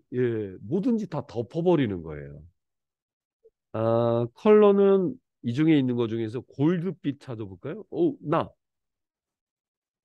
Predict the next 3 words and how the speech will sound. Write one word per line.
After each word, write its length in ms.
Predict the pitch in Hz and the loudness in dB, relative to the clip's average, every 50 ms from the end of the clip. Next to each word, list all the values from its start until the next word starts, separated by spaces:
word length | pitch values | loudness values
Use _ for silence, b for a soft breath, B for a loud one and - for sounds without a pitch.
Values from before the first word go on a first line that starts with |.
| _ _ _ _ _ _ _ _ _ _ 285 330 _ _ _ _ _ _ _ _ _ _ _ _ _ _ _ _ _ _ _ _ _ _ _ _ _ _ _ _ _ _ _ _ _ _ _ _ _ _ _ _ _ _ _ _ _ _ _ _ _ _ _ _ _ _ _ _ _ _ - | _ _ _ _ _ _ _ _ _ _ _ _ _ _ _ _ _ _ _ _ _ _ _ _ _ _ _ _ _ _ _ _ _ _ _ _ _ _ _ _ _ _ _ _ _ _ _ _ _ _ _ _ _ _ _ _ _ _ _ _ _ _ _ _ _ _ _ _ _ _ -14
아, 300 | 113 107 - 90 - _ | -14 -14 -14 -16 -20 _
너무 260 | - 131 104 113 127 123 | -8 -4 -2 0 -2 -2
센데? 480 | - - 202 185 160 139 151 190 254 | 0 0 0 2 2 0 -2 -2 -4